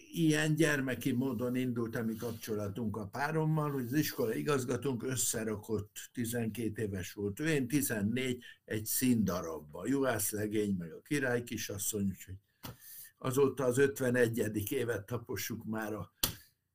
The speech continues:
hivatalos vonalon is a házasságban. Tíz évig telt, ugye, amíg tanultunk, és nagy hála van a szívembe Isten iránt, mert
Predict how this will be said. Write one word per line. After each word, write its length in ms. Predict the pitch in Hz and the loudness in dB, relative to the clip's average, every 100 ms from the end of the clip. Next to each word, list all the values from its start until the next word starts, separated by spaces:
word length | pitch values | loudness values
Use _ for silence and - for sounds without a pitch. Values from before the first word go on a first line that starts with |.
| _ _ | _ _
hivatalos 840 | 131 135 123 107 107 98 104 - | 4 4 2 -2 -4 -2 -2 0
vonalon 800 | 135 120 123 98 92 - 131 104 - - | 2 2 2 0 -4 -4 -6 -8 -12 -14
is 360 | - - - | -12 -12 -18
a 160 | - - - 101 - - _ - | -20 -18 -12 -12 -12 -20 _ -2
házasságban. 1040 | 135 131 127 127 - 143 143 135 139 131 | -2 0 -2 -2 -6 -4 -4 -4 -6 -4
Tíz 280 | 151 131 120 | 0 0 0
évig 460 | 113 110 107 101 - _ _ - | -2 -2 -6 -8 -16 _ _ -10
telt, 320 | 113 110 - | -8 -8 -8
ugye, 220 | 107 110 | -8 -6
amíg 340 | 104 101 95 - | -6 -8 -10 -12
tanultunk, 720 | 131 131 127 113 123 110 107 | -10 -6 -6 -6 -8 -8 -6
és 260 | 101 - - _ _ - _ _ - | -8 -8 -16 _ _ -20 _ _ -6
nagy 340 | 151 160 156 | -2 0 0
hála 320 | 139 143 135 | 0 0 0
van 180 | 123 120 | -2 -4
a 80 | 107 | -4
szívembe 840 | 104 151 123 123 123 120 117 117 | -2 -2 0 -2 -2 -2 -4 -6
Isten 500 | 151 135 - 123 113 110 | -10 -10 -8 -6 -6 -6
iránt, 640 | 156 151 151 135 143 - | -4 -2 -2 -4 -6 -8
mert 300 | 123 120 120 | -6 -4 -6